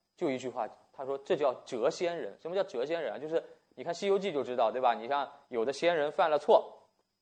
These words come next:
被什么？贬谪下来，从天界贬谪到人间。你像猪八戒，对吧？犯了错，好色，对吧？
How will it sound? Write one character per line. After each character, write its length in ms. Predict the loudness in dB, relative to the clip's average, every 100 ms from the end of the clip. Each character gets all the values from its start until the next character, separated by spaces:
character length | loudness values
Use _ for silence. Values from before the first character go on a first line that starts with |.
| _ _ _ _ _
被 160 | 2 2
什 140 | 2
么？ 100 | -4 -6 -4
贬 260 | -2 -2
谪 180 | -4 -2
下 200 | 2 2
来， 120 | 2
从 220 | -4 -10
天 340 | -10 -2 -2 0
界 240 | -4 -4 -8 _ _ _
贬 240 | -6 -4
谪 160 | -2 0
到 160 | 2 2
人 240 | 0 -4
间。 260 | -2 -2 -2 -14 _
你 80 | -8
像 120 | -6
猪 100 | 4
八 140 | 6 8
戒， 200 | 8 4 -2 -20 _ _
对 80 | 4
吧？ 340 | 4 4 -4 2
犯 160 | 4
了 60 | 4
错， 320 | 6 4 4 4
好 200 | 6 6
色， 280 | 6 6
对 80 | 6
吧？ 200 | 2 0